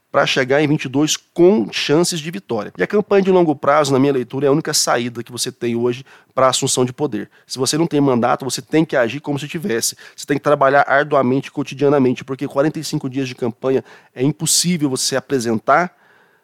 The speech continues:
convencer, atrair as pessoas, convencer e legitimar o seu nome pra conseguir tirar quem tá no poder, pra conseguir ganhar voto.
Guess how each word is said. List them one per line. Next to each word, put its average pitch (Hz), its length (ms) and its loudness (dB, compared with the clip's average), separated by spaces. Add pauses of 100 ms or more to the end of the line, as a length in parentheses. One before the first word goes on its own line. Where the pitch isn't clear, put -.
(260)
convencer, 143 560 2
atrair 151 380 2
as 190 80 -2
pessoas, 170 420 0
convencer 160 540 2
e - 20 4
legitimar 170 420 2
o 156 40 2
seu 156 180 0
nome 156 140 4
pra 156 100 -6
conseguir 165 300 -4
tirar 143 260 2
quem 147 140 -6
tá 147 80 -2
no 147 80 2
poder, 123 340 -4 (240)
pra 127 100 -4
conseguir 131 260 -2
ganhar 131 180 2
voto. 110 340 -6